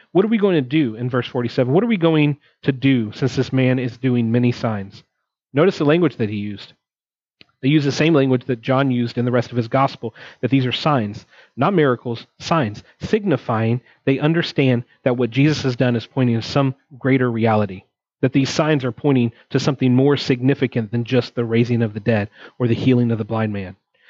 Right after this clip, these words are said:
And yet, they are too blind to see the truth. You see, the under-, we need to understand that even the super religious can be lost. They can be devoted to the things of God,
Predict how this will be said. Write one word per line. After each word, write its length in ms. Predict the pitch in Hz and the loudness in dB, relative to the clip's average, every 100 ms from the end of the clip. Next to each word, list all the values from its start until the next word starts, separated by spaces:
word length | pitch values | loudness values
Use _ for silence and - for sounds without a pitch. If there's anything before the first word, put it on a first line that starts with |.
| - - | -8 0
And 140 | 135 | 2
yet, 220 | 143 147 _ - | 2 0 _ -2
they 80 | 131 | 0
are 100 | 123 | 0
too 240 | - 151 | -2 -2
blind 300 | 135 123 120 | 0 0 0
to 60 | 113 | -2
see 100 | 117 | -6
the 80 | 107 | -6
truth. 340 | - 110 - _ _ _ _ _ _ _ _ | -8 -8 -10 _ _ _ _ _ _ _ _
You 80 | 120 | -2
see, 100 | 143 | 2
the 100 | 131 | 2
under-, 160 | 131 120 - - - | 2 -2 -10 -20 -6
we 100 | 143 | 0
need 140 | 147 135 | 2 4
to 80 | 120 | 2
understand 420 | 120 - 147 131 | -2 -2 0 2
that 80 | 120 | 2
even 220 | 131 120 | 2 0
the 80 | 110 | -2
super 360 | - 143 131 | -4 -4 -4
religious 600 | 110 110 120 131 147 - - _ _ _ _ _ _ _ _ _ _ | -2 2 2 0 -6 -10 -20 _ _ _ _ _ _ _ _ _ _
can 140 | - 120 | -2 0
be 120 | 110 | 0
lost. 520 | 110 104 85 - - - _ _ _ _ _ _ _ _ _ _ _ _ _ | 0 -2 -6 -12 -16 -20 _ _ _ _ _ _ _ _ _ _ _ _ _
They 100 | 139 | 0
can 140 | 151 | 2
be 100 | 135 | 0
devoted 480 | 127 123 123 143 139 | 2 0 2 2 2
to 100 | - | 0
the 120 | 120 | -2
things 460 | 110 160 165 143 - | 0 0 2 2 0
of 320 | - 156 131 | -2 -2 -2
God, 360 | 123 101 92 | -4 -4 -6